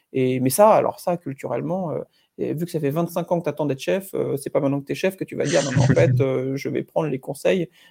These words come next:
Speaker 1: d'un gamin qui vient d'arriver et qui a trente-cinq, qui a trente-cinq ans. » Euh, bah si, en fait, parce que sinon tu vas mourir, donc, euh, voilà.
Speaker 2: Ouais.
Speaker 1: Donc,
Speaker 2: Bon, une fois que les
Speaker 1: euh,
Speaker 2: chiffres, une fois que les chiffres commencent à baisser, euh, enfin, si, s'ils attendent jusque-là, euh, en général, euh,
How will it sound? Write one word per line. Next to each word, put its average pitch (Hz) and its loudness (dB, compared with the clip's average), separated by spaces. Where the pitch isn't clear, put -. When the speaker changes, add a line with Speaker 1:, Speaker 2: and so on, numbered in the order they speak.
Speaker 1:
d'un 139 4
gamin 139 4
qui - -12
vient 131 -2
d'arriver 139 -2
et 151 -2
qui 156 -8
a - -2
trente-cinq, 160 -8
qui - -8
a - -2
trente-cinq 190 -8
ans. » - -8
Euh, - -8
bah 127 -8
si, 208 -6
en 135 -4
fait, - -4
parce - -6
que - -4
sinon 135 -4
tu 147 -10
vas 104 0
mourir, 139 0
donc, 131 -8
euh, - -6
voilà. - -2
Speaker 2:
Ouais. 107 -4
Speaker 1:
Donc, 147 8
Speaker 2:
Bon, 131 10
une 123 10
fois 135 8
que 131 2
les 120 12
Speaker 1:
euh, - 8
Speaker 2:
chiffres, - 6
une - -6
fois 120 -4
que 120 0
les 120 6
chiffres 123 4
commencent 110 0
à 101 -2
baisser, 104 0
euh, 113 2
enfin, 92 -4
si, - -4
s'ils 107 0
attendent 110 2
jusque-là, 113 0
euh, 101 -4
en 90 -14
général, 101 -8
euh, 101 -12